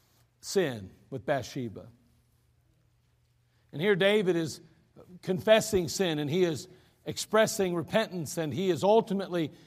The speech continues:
trying to re-, re-, re-, you know,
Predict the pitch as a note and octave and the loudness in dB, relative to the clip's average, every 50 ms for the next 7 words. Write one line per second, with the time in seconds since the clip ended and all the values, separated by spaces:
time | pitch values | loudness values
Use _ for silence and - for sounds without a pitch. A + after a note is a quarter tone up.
0 | _ _ _ - G3 G#3 G#3+ G#3 G3+ D3+ - F#3 F3+ E3 F3 D#3+ - - - - | _ _ _ -2 0 0 2 0 -2 -4 -2 -2 -2 -2 -2 -4 -6 -10 -14 -16
1 | - _ _ _ - D3 F#3+ G3+ G#3 G3 D#3+ F3 F#3+ - - - - F#3+ G#3 G3 | -20 _ _ _ -2 0 0 0 0 -2 -4 -4 -4 -4 -6 -8 -6 -2 -2 0
2 | E3+ D3+ - | 0 -2 -4